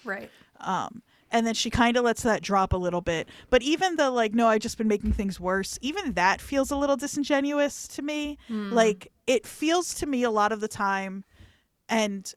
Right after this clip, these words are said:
Speaker 2: now, again, thinking back to the interrogation scene where, like, I wasn't sure, we went back and forth a little bit. I wasn't sure how real I thought she was being in that moment. And then I came around to, like, no, I think actually that was her accidentally showing a little more of herself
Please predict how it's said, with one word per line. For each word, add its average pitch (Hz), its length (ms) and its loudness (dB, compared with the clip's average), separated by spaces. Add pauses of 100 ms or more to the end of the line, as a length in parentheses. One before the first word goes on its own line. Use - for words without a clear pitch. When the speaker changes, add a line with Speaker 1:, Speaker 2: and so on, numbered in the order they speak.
(160)
Speaker 2:
now, 220 340 2
again, 214 280 0
thinking 233 280 -6
back 208 160 0
to - 100 -10
the 220 80 -4
interrogation 196 680 -6
scene 180 340 -8
where, 180 160 -2
like, 175 260 -6
I 220 140 4
wasn't 233 340 -2
sure, 190 680 -2
we 214 120 -4
went 208 200 -2
back 196 160 -2
and 180 100 -14
forth 180 220 -6
a 170 40 -8
little 180 220 -2
bit. 170 300 -4
I 190 80 -2
wasn't 196 260 -4
sure 190 240 -4
how 170 520 0 (300)
real 190 300 6
I 190 100 2
thought 180 220 -2
she 202 100 -6
was 185 140 0
being 180 240 -2
in 185 80 -4
that 170 160 -2
moment. 175 400 -4 (380)
And 202 180 2
then 202 140 2
I 196 80 2
came 196 260 -4
around 180 320 0
to, 220 100 -6
like, 214 140 -2
no, 277 140 2
I 269 80 2
think 277 200 -4
actually 247 340 0
that 202 180 2
was 196 300 2
her 190 280 2
accidentally 196 720 0
showing 185 340 -2
a 180 60 -8
little 180 180 -4
more 180 220 -2
of 175 120 -6
herself 170 600 -6